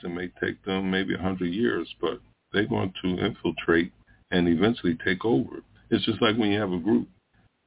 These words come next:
say Republicans, you know, you, somebody come join your,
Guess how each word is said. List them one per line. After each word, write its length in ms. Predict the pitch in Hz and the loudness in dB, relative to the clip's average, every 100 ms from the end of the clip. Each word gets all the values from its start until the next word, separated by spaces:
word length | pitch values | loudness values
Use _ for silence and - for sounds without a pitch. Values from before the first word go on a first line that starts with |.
| _ _ _ _ _ _ _ _ _ _ _ - - | _ _ _ _ _ _ _ _ _ _ _ -10 0
say 140 | 98 | 2
Republicans, 880 | 95 92 113 120 107 85 80 76 78 - | 2 2 2 2 0 -4 -8 -10 -16 -12
you 160 | 85 82 | -6 -4
know, 180 | 87 90 | -2 -2
you, 420 | 90 90 113 - - _ - - | -4 -4 -4 -4 -10 _ -20 -8
somebody 280 | 101 107 98 | 0 2 2
come 240 | 95 104 90 | 0 0 0
join 340 | 101 101 98 | 0 0 0
your, 280 | 92 90 90 | 0 -2 -4